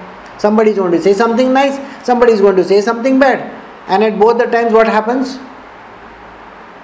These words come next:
You, you may like what the person is saying sometimes,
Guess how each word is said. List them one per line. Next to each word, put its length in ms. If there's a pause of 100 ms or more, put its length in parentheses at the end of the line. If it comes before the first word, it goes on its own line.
(140)
You, 420
you 120
may 160
like 300
what 180
the 80
person 340
is 120
saying 360
sometimes, 560